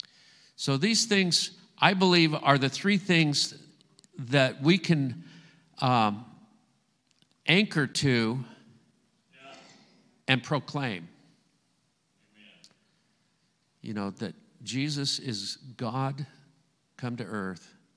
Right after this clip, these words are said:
Speaker 1: made flesh, to live among us without sin, die on the cross, and be raised again.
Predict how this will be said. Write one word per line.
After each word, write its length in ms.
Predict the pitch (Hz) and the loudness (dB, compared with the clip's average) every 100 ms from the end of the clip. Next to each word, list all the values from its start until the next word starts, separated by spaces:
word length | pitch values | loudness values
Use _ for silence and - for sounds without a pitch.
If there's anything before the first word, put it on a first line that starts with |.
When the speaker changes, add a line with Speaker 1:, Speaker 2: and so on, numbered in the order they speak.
| _ _ _ | _ _ _
Speaker 1:
made 260 | 101 110 110 | -8 -8 -8
flesh, 600 | - 101 92 87 - - _ _ _ _ _ _ _ _ _ | -8 -6 -6 -10 -14 -20 _ _ _ _ _ _ _ _ _
to 100 | - | -16
live 480 | 101 113 110 110 - _ - | -10 -6 -6 -8 -20 _ -14
among 320 | 107 101 92 | -10 -8 -8
us 360 | 87 - - - _ _ _ _ _ _ _ _ _ _ _ _ _ _ _ _ | -10 -12 -14 -16 _ _ _ _ _ _ _ _ _ _ _ _ _ _ _ _
without 400 | 104 107 117 143 | -6 -2 -2 -2
sin, 420 | - 110 95 107 - _ _ _ _ _ _ _ _ _ _ _ _ _ - _ _ _ _ _ _ _ _ _ _ _ _ _ _ _ _ _ 113 | -6 -6 -8 -10 -16 _ _ _ _ _ _ _ _ _ _ _ _ _ -20 _ _ _ _ _ _ _ _ _ _ _ _ _ _ _ _ _ -4
die 540 | 120 120 127 143 131 - - _ _ _ _ _ - | 0 2 2 0 -4 -12 -20 _ _ _ _ _ -8
on 140 | 127 | -6
the 60 | 165 | -6
cross, 460 | - 113 113 - - | -4 -2 -2 -6 -10
and 260 | 123 113 110 | -10 -12 -8
be 160 | 123 | -8
raised 600 | 104 113 127 139 143 - | -4 -2 -2 -2 -6 -8
again. 520 | 135 104 107 95 78 | -12 -6 -6 -4 -8